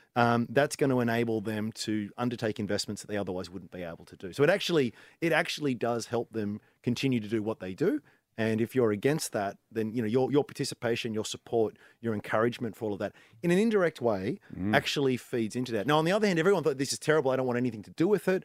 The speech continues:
Speaker 1: And the shares trade at a, you know, a multiple of three or four times earnings. Their cost of capital, relatively, is much, much higher.
Speaker 2: Mm. Do you want to acknowledge you're wrong now, or do you want me to prove that you're wrong?
Speaker 1: Uh,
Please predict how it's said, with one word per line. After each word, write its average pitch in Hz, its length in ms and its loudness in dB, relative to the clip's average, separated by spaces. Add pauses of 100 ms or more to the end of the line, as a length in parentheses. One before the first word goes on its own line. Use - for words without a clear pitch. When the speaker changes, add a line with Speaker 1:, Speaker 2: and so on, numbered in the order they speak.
(220)
Speaker 1:
And 117 100 -2
the 113 60 0
shares 127 300 0
trade 123 280 2
at 107 120 2
a, 101 160 0
you 147 100 0
know, 110 80 2
a 110 60 0
multiple 117 420 -2
of 92 80 -8
three 131 160 -2
or 101 60 -2
four 113 180 -2
times 101 260 -6
earnings. 117 240 -2
Their 151 140 4
cost - 260 -6
of - 80 -12
capital, 117 600 -2 (200)
relatively, 127 640 2
is 113 160 -10
much, 107 200 -8
much 98 160 -14
higher. 87 280 -16
Speaker 2:
Mm. 123 400 4 (540)
Do 120 80 2
you 131 60 8
want 156 100 6
to 143 40 6
acknowledge 107 500 2
you're 92 80 4
wrong 92 340 4
now, 104 300 4
or 113 100 4
do 101 40 2
you 98 60 2
want 90 60 2
me 85 40 -2
to 80 140 -4
prove 85 180 -4
that - 100 -14
you're 76 80 -4
wrong? 71 200 -10 (220)
Speaker 1:
Uh, 127 400 6